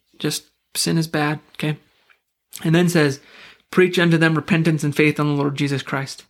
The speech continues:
Teach them to be hu-, to humble themselves, to be meek and lowly in heart. Teach them to withstand every temptation of the devil with their faith on the Lord Jesus Christ." What does he teach them? He says, what does he teach Helaman to teach the people, I should say? He, he says, "Teach them faith,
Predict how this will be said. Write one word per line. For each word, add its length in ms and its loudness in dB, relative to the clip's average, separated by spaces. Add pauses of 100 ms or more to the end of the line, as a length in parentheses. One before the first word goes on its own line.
(720)
Teach 200 -2
them 180 2
to 80 0
be 140 2
hu-, 220 -2
to 120 -2
humble 200 2
themselves, 480 -2
to 60 -8
be 100 -2
meek 340 0
and 160 -6
lowly 260 2
in 80 0
heart. 300 -4
Teach 220 -2
them 160 -2
to 80 -2
withstand 440 -2
every 200 0
temptation 520 -4
of 100 -8
the 60 -8
devil 360 -6 (440)
with 160 0
their 120 4
faith 340 0
on 100 0
the 60 -2
Lord 140 -2
Jesus 240 -2
Christ." 280 -2
What 80 0
does 100 0
he 60 -2
teach 240 -4
them? 120 -4
He 80 -2
says, 300 -2 (920)
what 140 0
does 80 4
he 60 4
teach 260 0
Helaman 380 2
to 120 0
teach 260 -4
the 60 -8
people, 260 -4
I 60 -6
should 180 -8
say? 100 -6
He, 120 -6
he 140 0
says, 280 -2 (400)
"Teach 180 -2
them 140 -2
faith, 440 0